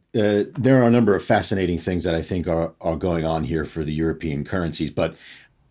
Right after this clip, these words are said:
more to your point, we talked about a potential return to parity in euro dollar in prior podcasts, uh, and in, of course, in, in written commentary.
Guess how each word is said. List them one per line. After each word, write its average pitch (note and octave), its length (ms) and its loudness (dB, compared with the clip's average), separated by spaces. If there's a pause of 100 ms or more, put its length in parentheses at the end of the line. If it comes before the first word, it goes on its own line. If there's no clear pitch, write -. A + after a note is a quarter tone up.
more A2 220 4
to A2 100 -2
your F2+ 100 2
point, G2+ 400 0
we G#2 140 0
talked C3+ 340 2
about F#2+ 220 2
a - 20 -2
potential G2 400 -2
return E2+ 360 -2
to D2+ 80 -12
parity F2 420 0
in D#2+ 80 -2
euro E2+ 200 0
dollar D#2+ 280 -2
in D2 80 -4
prior F2 260 0
podcasts, D2 840 -4 (360)
uh, D2+ 240 -2
and D#2 440 -2 (120)
in, D2 220 -4
of C2+ 80 -10
course, D2+ 300 -4
in, D2 220 -6
in D#2+ 120 -6
written D#2+ 220 -6
commentary. E2 640 -2